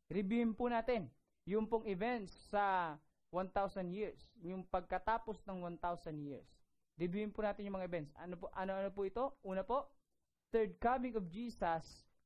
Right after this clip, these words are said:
with His saints. Yan po yung close ng, ah, one thousand years.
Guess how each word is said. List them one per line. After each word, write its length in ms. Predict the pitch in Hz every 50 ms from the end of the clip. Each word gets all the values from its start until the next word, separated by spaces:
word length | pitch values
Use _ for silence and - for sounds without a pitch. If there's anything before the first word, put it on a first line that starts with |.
| _ _ -
with 160 | 160 190 170 156 143 131
His 240 | 156 185 208 196 -
saints. 680 | - - - 165 151 139 123 117 110 - - - - -
Yan 240 | - 156 160 170 -
po 160 | - 202 202
yung 200 | 196 185 175 165 -
close 320 | - 196 196 190 190 - - 185
ng, 360 | 185 185 185 180 170 165 151 147 _ _ _ _ _ _ _ 160
ah, 80 | 165 165
one 160 | 165 165 156
thousand 400 | - 165 165 - 175 156 160 185
years. 160 | 196 180